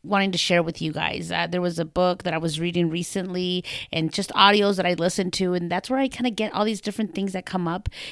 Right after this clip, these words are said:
and I'd like to share it with you guys in the hopes that it can help or benefit somebody out there listening. So today's episode, like I said, is on confidence, and I wanna just point out that, you know, confidence will help you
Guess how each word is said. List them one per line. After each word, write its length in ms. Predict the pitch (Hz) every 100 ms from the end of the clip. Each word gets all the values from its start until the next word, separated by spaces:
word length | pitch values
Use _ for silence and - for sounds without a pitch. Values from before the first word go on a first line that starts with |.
| -
and 140 | 185 196
I'd 80 |
like 160 | 202 214
to 100 | 208
share 240 | - 208
it 100 | 190
with 280 | 185 262 -
you 80 | 208
guys 320 | 185 190 196
in 380 | 185 196 190 185
the 140 | 185
hopes 380 | 160 196 202 -
that 280 | - 185 - - - -
it 120 | 196
can 140 | - 180
help 340 | 165 175 185
or 40 | 170
benefit 520 | 175 170 - 175 -
somebody 400 | 180 175 175 165
out 180 | 160 165
there 140 | 160
listening. 580 | 160 160 - 156 - 160 - - -
So 260 | - 196 180
today's 380 | 180 202 208 226
episode, 340 | 214 196 202
like 140 | 190 190
I 40 |
said, 240 | - 170
is 160 | 160 160
on 160 | 165 202
confidence, 720 | 190 165 151 156 160 180 - - - -
and 280 | 185 180 185
I 80 | 202
wanna 280 | 208 233
just 260 | 220 214 -
point 300 | - 214 190
out 340 | 147 170 -
that, 180 | 180 175
you 100 | 190
know, 100 | 180
confidence 540 | 175 208 220 254 240 208
will 140 | 180
help 340 | 156 160 -
you 240 | 196 196